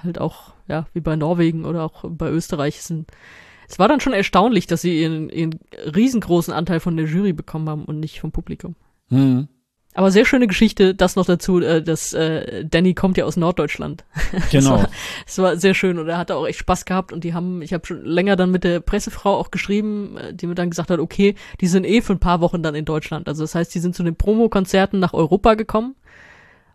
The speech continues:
Speaker 1: und sind dann wirklich da geblieben. Also Danny war dann länger in Deutschland auch, bevor sie dann aufgebrochen sind nach Liverpool.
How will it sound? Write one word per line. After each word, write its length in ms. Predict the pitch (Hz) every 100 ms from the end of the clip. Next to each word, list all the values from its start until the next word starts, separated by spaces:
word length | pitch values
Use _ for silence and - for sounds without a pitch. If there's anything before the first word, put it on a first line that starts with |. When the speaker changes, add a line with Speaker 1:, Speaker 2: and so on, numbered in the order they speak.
| _
Speaker 1:
und 160 | 185 175
sind 140 | 202
dann 200 | 208 190
wirklich 240 | 190 214
da 220 | - 185 208
geblieben. 500 | 196 160 170 160 156
Also 400 | 156 160 143 143
Danny 340 | 156 175 190
war 100 | 175
dann 520 | 185 185 180 - - -
länger 360 | - 170 254 175
in 80 | 160
Deutschland 420 | 160 160 185 160
auch, 320 | 143 196 -
bevor 260 | - 170 175
sie 100 | 165
dann 160 | 156 160
aufgebrochen 480 | 175 - 160 165
sind 120 | 160 160
nach 100 | 165
Liverpool. 540 | 185 170 - 170 190